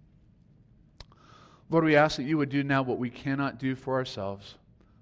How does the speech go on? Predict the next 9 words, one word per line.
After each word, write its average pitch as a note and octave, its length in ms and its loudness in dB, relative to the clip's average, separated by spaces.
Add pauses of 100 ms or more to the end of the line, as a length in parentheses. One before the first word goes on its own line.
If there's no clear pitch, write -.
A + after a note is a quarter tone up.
that - 100 -14
you C3+ 120 -2
would C#3+ 100 -4
pour C#3 240 -2
living C3+ 400 -4
water A#2+ 480 0
into A#2 280 -6
our A2 200 -8
hearts, G2 440 -14